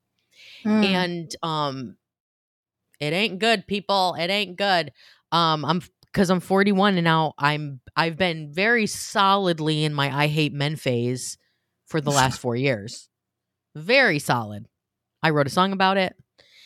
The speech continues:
Speaker 2: And, um, I still hate most men. I don't, I'm, I'm creeped out by a lot of guys. I'm very picky also. <laughs> I'm picky with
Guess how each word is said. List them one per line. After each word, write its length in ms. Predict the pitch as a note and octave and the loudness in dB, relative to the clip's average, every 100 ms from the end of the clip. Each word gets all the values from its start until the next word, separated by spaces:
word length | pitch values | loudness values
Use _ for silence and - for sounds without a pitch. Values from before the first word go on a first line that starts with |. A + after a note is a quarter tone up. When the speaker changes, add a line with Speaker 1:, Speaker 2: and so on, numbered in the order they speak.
| _ _ _ | _ _ _
Speaker 2:
And, 360 | D#3+ D#3 D3 D3 | -4 -2 -2 -2
um, 500 | D3 C#3+ C3+ C3 B2 _ _ _ _ _ _ _ _ _ _ _ - - | 0 0 -2 -6 -12 _ _ _ _ _ _ _ _ _ _ _ -12 -4
I 80 | D#3 | -4
still 640 | D3 - F3 D#3 D3 D3 - _ - | -4 -2 0 2 0 -4 -8 _ -6
hate 220 | D3+ C#3+ | -2 0
most 200 | D#3 - | -2 0
men. 300 | C#3 C#3+ F#3 _ _ _ _ - - _ - | -2 -2 -4 _ _ _ _ -20 -20 _ -6
I 80 | |
don't, 340 | C#3 D3+ C3+ - _ _ _ - | 0 2 0 -4 _ _ _ -2
I'm, 200 | D3 C#3 - | -2 -2 -6
I'm 120 | D#3 | -6
creeped 320 | - F3 E3 | -2 -4 0
out 140 | D3 D3+ | 2 2
by 100 | D#3 | 2
a 60 | D#3 | 2
lot 120 | D#3 | 0
of 60 | |
guys. 440 | D#3 D3+ E3 - - - | 2 2 2 -4 -14 -6
I'm 80 | D3 | 0
very 160 | D3 C#3+ | 2 2
picky 560 | - - E3 E3 E3 - _ | 0 0 -2 -2 -6 -12 _
also. 480 | C#3+ C#3 C#3+ E3+ F#3 - _ _ D#4+ | -6 -6 -4 -4 -4 -6 _ _ -18
<laughs> 420 | - D#4+ - - - | -16 -20 -20 -14 -6
I'm 140 | D#4+ | -4
picky 260 | E4 C4 | -2 2
with 100 | F4 | 2